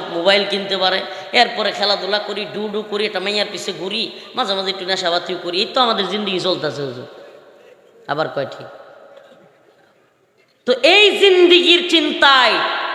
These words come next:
তোমার মধ্যে যদি উম্মার চিন্তা না থাকে, দেশ জাতির চিন্তা না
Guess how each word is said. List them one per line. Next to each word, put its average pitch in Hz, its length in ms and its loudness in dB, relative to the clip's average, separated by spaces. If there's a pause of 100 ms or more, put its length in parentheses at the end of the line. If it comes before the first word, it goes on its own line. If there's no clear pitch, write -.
(1000)
তোমার 214 240 -2
মধ্যে 196 340 -8
যদি 180 360 -8
উম্মার 220 380 -2 (100)
চিন্তা 190 340 -8
না 180 140 -4
থাকে, 170 500 -4
দেশ 185 340 2
জাতির 190 400 2
চিন্তা 175 320 0
না 165 160 4